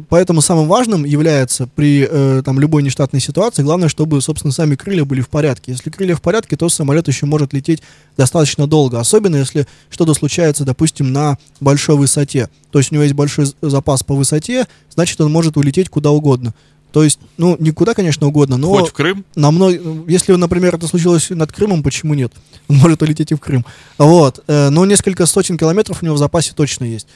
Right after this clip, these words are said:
Speaker 1: Главное быстро принять решение, сориентироваться, на какой аэродром, аэропорт мы садимся, и, соответственно, туда лететь. Вот,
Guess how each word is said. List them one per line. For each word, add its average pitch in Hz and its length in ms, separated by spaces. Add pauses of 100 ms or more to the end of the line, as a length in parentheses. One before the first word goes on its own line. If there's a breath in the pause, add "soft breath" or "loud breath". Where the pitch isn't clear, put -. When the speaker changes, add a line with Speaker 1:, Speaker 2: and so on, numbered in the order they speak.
(360 soft breath)
Speaker 1:
Главное 160 300
быстро 151 260
принять 147 200
решение, 156 320
сориентироваться, 143 680
на 160 160
какой 151 220
аэродром, 139 440 (160)
аэропорт 143 460
мы 143 100
садимся, 175 440
и, 220 300
соответственно, 147 440
туда 139 200
лететь. 123 280 (460 loud breath)
Вот, 143 340